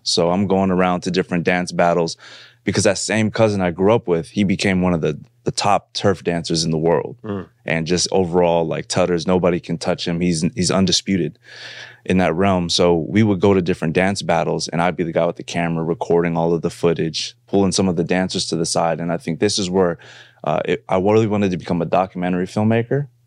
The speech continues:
Speaker 2: Mm.
Speaker 1: and document everyone's journey, ask them questions. I started a series called Street Freaks, and I started talking to all the different street performers around San Francisco.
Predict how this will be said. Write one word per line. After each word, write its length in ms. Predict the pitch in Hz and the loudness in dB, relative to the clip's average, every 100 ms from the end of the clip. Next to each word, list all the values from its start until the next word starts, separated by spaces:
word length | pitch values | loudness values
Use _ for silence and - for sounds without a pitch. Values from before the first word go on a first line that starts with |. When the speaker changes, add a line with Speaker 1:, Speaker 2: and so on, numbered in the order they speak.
| - | -20
Speaker 2:
Mm. 200 | 101 95 | -16 -6
Speaker 1:
and 160 | 90 85 | -2 2
document 480 | 92 95 92 90 - | 2 2 -2 -2 0
everyone's 500 | 92 85 85 80 82 | 0 0 0 -2 -2
journey, 520 | 92 90 82 80 71 | 0 0 0 -4 -6
ask 260 | 90 90 - | -4 -4 -4
them 120 | 85 | -4
questions. 720 | - 87 87 - 87 82 82 - - - - | 0 0 0 -4 -4 -4 -6 -14 -20 -16 -6
I 100 | - | -2
started 360 | 101 92 90 | 2 2 0
a 20 | |
series 320 | 85 - 90 - | -2 0 0 0
called 220 | 85 85 | -2 -4
Street 280 | - 104 92 | -2 -2 -2
Freaks, 520 | - 82 - - - | -2 -2 -2 -4 -2
and 140 | 85 | -2
I 20 | |
started 260 | 82 82 82 | 0 0 0
talking 300 | 92 87 87 | 0 -2 -2
to 60 | 82 | 0
all 180 | 90 | 2
the 100 | 90 | 0
different 360 | 90 90 - 82 | -2 -4 -2 -2
street 260 | - 107 - | 0 0 -2
performers 460 | 95 95 95 90 | -2 0 2 2
around 220 | 90 85 | 0 0
San 160 | - 90 | -2 -4
Francisco. 580 | 85 - 117 - - | -2 0 0 -2 -8